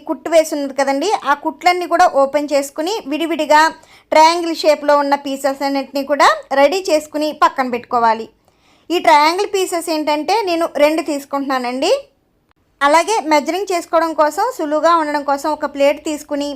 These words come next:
పైన వైపు మార్కింగ్ ఇలా రౌండ్గా పెట్టుకోవాలి. తర్వాత ఆ మార్కింగ్ ప్రకారం కట్ చేసుకున్న తర్వాత ఈ చుట్టూరు కూడా మనం మిషన్ మీద కానీ చేతి సూదితో కానీ కుట్టుకోవచ్చు,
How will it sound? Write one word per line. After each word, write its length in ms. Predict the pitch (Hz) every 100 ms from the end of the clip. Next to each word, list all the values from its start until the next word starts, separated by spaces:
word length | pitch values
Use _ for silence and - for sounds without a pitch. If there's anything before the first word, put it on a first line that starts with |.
| - _ _ _ 311
పైన 200 | 320 359 330
వైపు 240 | 311 339 330 285
మార్కింగ్ 380 | 277 277 302 302
ఇలా 100 | 294 277
రౌండ్గా 300 | 269 269 302 302
పెట్టుకోవాలి. 500 | - 254 240 240 427 571
తర్వాత 280 | 320 294 294 285
ఆ 40 | 277
మార్కింగ్ 360 | 269 277 302 302
ప్రకారం 340 | 277 277 302 320
కట్ 180 | 247 277
చేసుకున్న 300 | 262 - 269 269
తర్వాత 300 | 262 262 262 403 587 _ _ _ _ _
ఈ 80 | 359 381
చుట్టూరు 440 | 349 - 381 381 349 339
కూడా 160 | 330 508 605 -
మనం 140 | 302 320
మిషన్ 280 | 311 311 320
మీద 120 | 302 302
కానీ 180 | 294 359 440
చేతి 200 | 320 294 320
సూదితో 380 | 302 302 285 277
కానీ 140 | 277 359 330
కుట్టుకోవచ్చు, 520 | - 262 254 247